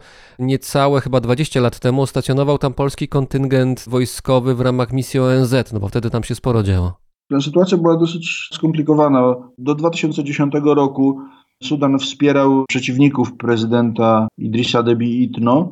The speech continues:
Speaker 2: ale w dwa tysiące dziesiątym roku doszło do podpisania porozumienia pokojowego i stosunki pomiędzy tymi dwoma państwami się unormowały. Natomiast ten kontyngent O N Z-u, nie tylko polski, który stacjonował w Czadzie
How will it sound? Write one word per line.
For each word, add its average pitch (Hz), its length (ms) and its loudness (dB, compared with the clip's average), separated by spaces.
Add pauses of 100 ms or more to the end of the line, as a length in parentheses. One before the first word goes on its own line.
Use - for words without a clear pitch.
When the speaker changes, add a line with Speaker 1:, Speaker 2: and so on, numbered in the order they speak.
(800)
Speaker 2:
ale 127 240 0
w - 20 -4
dwa 131 120 -2
tysiące 131 280 -4
dziesiątym 131 480 0
roku 131 580 2
doszło 117 280 -4
do 117 200 2
podpisania 120 520 -4
porozumienia 123 560 0
pokojowego 120 640 0
i 131 80 -2
stosunki 151 460 -4
pomiędzy 135 420 -2
tymi 135 180 -2
dwoma 127 300 2
państwami 127 480 -2
się 127 140 -2
unormowały. 120 720 0 (220)
Natomiast 135 460 -2
ten 139 100 -2
kontyngent 147 640 -2
O 139 60 -2
N 135 140 0
Z-u, 117 520 -2 (560)
nie 127 120 2
tylko 135 260 0
polski, 117 440 -2
który 117 180 -10
stacjonował 123 540 0
w 117 60 -10
Czadzie 113 380 -2